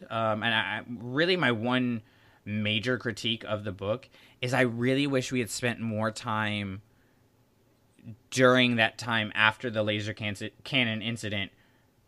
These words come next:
seeing the two of them as they were apart, um, seeing them remembering each other and, and kind of like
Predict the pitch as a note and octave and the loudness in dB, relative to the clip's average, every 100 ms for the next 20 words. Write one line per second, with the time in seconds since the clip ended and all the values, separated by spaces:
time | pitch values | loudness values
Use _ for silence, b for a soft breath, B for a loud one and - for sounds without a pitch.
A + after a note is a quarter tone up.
0 | _ _ _ - - - D3 B2+ B2 A#2 | _ _ _ -12 -8 2 4 4 4 0
1 | G#2+ G#2+ - A#2+ A2 A2 G#2 G#2 - A2 | -2 -4 -2 -2 -2 2 0 0 4 4
2 | G#2+ A2 G2+ G2 F#2+ G#2+ F#2+ - _ b | 4 0 -2 -2 -4 -2 -2 -4 _ b
3 | b b - G#2+ G2 F#2+ - - - C3+ | b b -6 -2 -2 -4 -8 -12 -4 0
4 | B2 B2 A#2 A2+ A2+ A2 A2 G#2+ G#2+ A2 | 2 2 2 2 4 4 2 0 -2 -4
5 | G#2+ _ _ _ _ _ _ _ _ _ | -8 _ _ _ _ _ _ _ _ _
6 | - C3 C#3 C#3+ D3 C#3+ C#3 B2+ C#3+ B2+ | -4 2 6 8 8 6 6 6 6 8
7 | B2 A#2+ C3 B2+ D3 C#3+ - E3+ F#3 F#3+ | 8 6 4 6 6 6 2 2 2 2
8 | G3 - | 0 -2